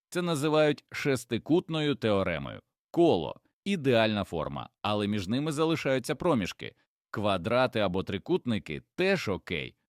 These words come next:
але потребують більше матеріалу. Шестикутник — золота середина. І бджоли це знають, хоча ніколи не вивчали геометрію. Бджоли будують стільники без креслень,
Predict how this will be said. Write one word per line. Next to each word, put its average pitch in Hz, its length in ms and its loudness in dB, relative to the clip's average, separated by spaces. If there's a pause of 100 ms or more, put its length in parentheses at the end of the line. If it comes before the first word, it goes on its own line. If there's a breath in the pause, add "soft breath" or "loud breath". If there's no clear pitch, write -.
(120)
але 107 380 2
потребують 110 640 -2
більше 90 280 -6
матеріалу. 78 640 -6 (320)
Шестикутник — 160 960 -4 (200)
золота 135 540 2
середина. 87 680 -4 (280)
І 117 160 2
бджоли 139 500 2
це - 360 -2
знають, 104 800 -2 (240)
хоча 131 600 0 (200)
ніколи 143 680 0
не 139 120 -2
вивчали 82 480 -2
геометрію. 76 640 -6 (340)
Бджоли 139 520 0
будують 135 440 -2
стільники 123 580 -2
без 104 440 -2
креслень, 110 720 -2